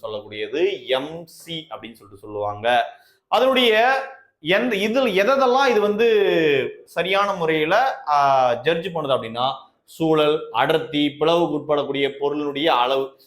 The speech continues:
இது எல்லாமே சார்ந்துதான் அது தொடர்ந்து செயல்படணுமா, தொடர்ச்சியற்று இருக்கணுமா அப்படின்றதுடைய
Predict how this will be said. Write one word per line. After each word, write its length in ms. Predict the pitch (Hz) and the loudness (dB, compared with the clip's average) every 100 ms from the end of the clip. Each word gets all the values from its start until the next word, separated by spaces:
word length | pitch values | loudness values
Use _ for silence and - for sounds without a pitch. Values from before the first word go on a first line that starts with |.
| _ | _
இது 160 | 120 | -4
எல்லாமே 400 | 131 143 151 185 | 0 0 0 -2
சார்ந்துதான் 640 | 180 - 143 165 165 165 190 | -4 0 2 2 0 2 2
அது 200 | 165 120 | 0 -2
தொடர்ந்து 380 | 139 156 175 | -4 -2 -4
செயல்படணுமா, 720 | 175 151 147 143 143 139 185 196 | -2 -2 -2 -2 -6 -4 -4 -2
தொடர்ச்சியற்று 840 | 147 147 143 - 143 131 156 185 202 | -6 -10 -12 -4 -2 -2 -2 0 0
இருக்கணுமா 480 | 151 147 151 147 143 | -2 -4 -6 -4 -4
அப்படின்றதுடைய 720 | 131 127 123 120 117 113 127 | -4 -6 -4 -2 -2 -2 0